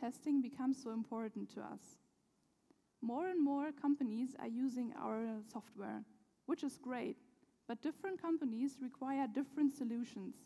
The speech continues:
So the software was custom tailored for ourselves, and we had to standardize it. Also, we wanted the U I to be easy to understand and easy to use. Therefore, we wanted to move to a modern, state-of-the-art U I.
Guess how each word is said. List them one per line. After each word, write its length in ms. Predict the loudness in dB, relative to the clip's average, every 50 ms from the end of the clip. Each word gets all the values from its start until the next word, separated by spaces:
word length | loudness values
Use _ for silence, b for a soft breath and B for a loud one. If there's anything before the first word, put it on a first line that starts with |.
| -20 _ b b b b b b b b b b b b b -14
So 160 | -6 -6 -6
the 100 | -4 -4
software 460 | -6 -4 -6 -8 -8 -6 -8 -6 -4 -4
was 160 | -4 -6 -6
custom 420 | -6 -6 -6 -6 -4 2 2 2
tailored 460 | 2 2 -2 -2 0 0 0 0 -2 -4 -6
for 100 | -10 -6 -2 0
ourselves, 720 | 0 0 0 0 -2 -4 -2 0 0 2 0 -2 -4 -8 -12 -20 -20 -20 -20 -18 _ -4
and 160 | -4 -2 -2
we 80 | 0 0
had 160 | 0 0 0
to 80 | -2 -6
standardize 720 | -4 -2 2 4 4 4 2 2 0 -2 -2 -4 -4 -6
it. 140 | -8 -10 -12 -14 -20 _ _ _ _ _ _ _ _ _ _ _ _ _ _ _ -2
Also, 260 | 0 0 0 0 0
we 100 | 0 0
wanted 360 | 2 2 2 2 2 0 0
the 60 | -2
U 180 | -2 -2 -2 -2
I 200 | 0 0 0 0
to 120 | 0 -2
be 160 | -2 -4 -4 -4 -2
easy 240 | -2 0 2 2 0
to 140 | 0 0
understand 800 | -2 -2 -2 -2 -2 -4 -6 -6 -6 -4 -2 0 2 2 2 0 -2 -4 -4
and 180 | -4 -4 -2
easy 280 | -2 -2 -2 -2 -2 -4
to 100 | -4 -4
use. 460 | -4 -2 -2 -2 -4 -4 -6 -10 -20 -20 _ _ _ b b b b b b b _ -4
Therefore, 580 | 0 0 0 0 -2 -2 -4 -2 -2 0 -2 -4 -6 B B B B -6
we 60 | -2
wanted 280 | 0 0 2 2 0
to 120 | 0 2 2
move 260 | 2 4 2 0 0
to 80 | -2 -2
a 40 | 0
modern, 680 | 0 2 0 2 2 2 2 2 0 -2 -4 -6 -8 -10 -10
state-of-the-art 800 | -8 -4 -2 0 0 0 0 -2 -2 -4 -2 0 0 0 0 0 -2
U 120 | -4 -4 -2
I. 320 | -2 -2 -2 0 0 -2